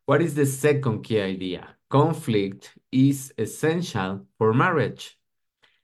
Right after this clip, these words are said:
It is not what you have been told, that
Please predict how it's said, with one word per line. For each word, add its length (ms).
It 120
is 180
not 300
what 180
you 140
have 180
been 240
told, 380
that 320